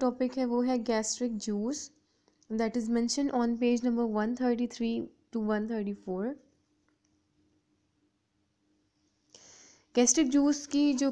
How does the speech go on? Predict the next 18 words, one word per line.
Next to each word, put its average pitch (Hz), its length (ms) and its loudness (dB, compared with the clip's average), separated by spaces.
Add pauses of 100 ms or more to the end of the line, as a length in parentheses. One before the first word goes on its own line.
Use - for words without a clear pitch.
(100)
कॉम्पोजिशन 240 920 2
है 269 180 2
आज 247 200 2
के 254 100 -6
टॉपिक 240 320 -2
में 240 140 0
हमने 240 260 0
पढ़ना 220 320 0
है 233 160 0
कि 233 160 -4
गैस्ट्रिक 220 420 0
जूस 226 260 -4
जो 226 160 -2
कि 226 140 -4 (100)
आपके 226 380 0 (420)
स्टमक 262 480 2
में 285 140 4
मौजूद 226 440 2